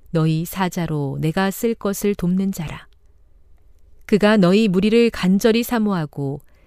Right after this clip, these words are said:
자기가 병든 것을 너희가 들은 줄을 알고 심히 근심한지라. 그가 병들어 죽게 되었으나 하나님이 그를 긍휼히 여기셨고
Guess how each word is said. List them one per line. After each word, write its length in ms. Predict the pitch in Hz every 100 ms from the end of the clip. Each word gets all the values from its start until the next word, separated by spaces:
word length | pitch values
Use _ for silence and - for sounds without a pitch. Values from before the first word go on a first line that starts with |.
| -
자기가 420 | - 160 170 180
병든 420 | 175 165 170 190
것을 580 | 180 175 - 175 151 139 147
너희가 480 | 165 190 196 190
들은 320 | 175 196 196 202
줄을 260 | 196 196
알고 520 | 170 147 - 160 156
심히 420 | 151 - 226 226 220
근심한지라. 880 | - 185 - 208 196 180 147 - - - _ - _ _ _ _ _ _ _
그가 300 | - 202 208
병들어 480 | 214 196 202 226 233
죽게 380 | - 196 233 233
되었으나 680 | 214 190 - 147 139 135 - _ _ -
하나님이 540 | 190 175 170 175 170
그를 380 | - 180 185 180
긍휼히 500 | - 190 202 208 208
여기셨고 720 | 160 180 - 147 - 131 156